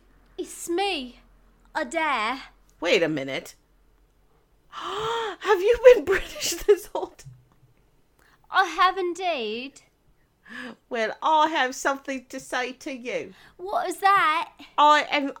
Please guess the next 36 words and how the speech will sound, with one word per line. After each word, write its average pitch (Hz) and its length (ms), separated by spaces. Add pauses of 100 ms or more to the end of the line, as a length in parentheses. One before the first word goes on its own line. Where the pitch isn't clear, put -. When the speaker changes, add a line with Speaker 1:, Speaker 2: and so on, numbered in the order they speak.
Speaker 2:
also 269 480
British, - 640 (220)
but 269 220
I 277 220
am 254 200
from 247 260
the 247 120
place - 480 (260)
that 240 160
Michael 247 380
Caine 175 520
is 170 220
from. - 260 (1120)
Speaker 1:
Oh, 320 160 (100)
are 277 240
you? 208 420 (300)
Speaker 2:
So, 277 400 (140)
Speaker 1:
You 370 100
know, 466 280
Speaker 2:
this 269 100
Speaker 1:
Batman 349 720 (160)
got 285 120
Speaker 2:
is 302 120
how 240 240
Speaker 1:
nine - 20
Speaker 2:
I 226 160
talk. 226 220
Speaker 1:
teeth. 214 200 (2250)
<laughs> - 500
All 277 80
right, 254 280
so 320 320
<laughs> 311 40
let's - 240
finish 269 300 (380)
this. 277 120